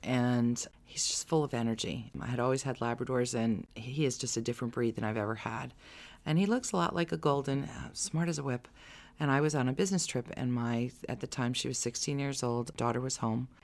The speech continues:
and she was in charge of Henry and her dog Tucker and our other dog Indy.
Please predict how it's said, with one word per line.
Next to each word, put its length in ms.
and 180
she 140
was 120
in 100
charge 280
of 180
Henry 360
and 240
her 120
dog 280
Tucker 500
and 400
our 200
other 160
dog 280
Indy. 380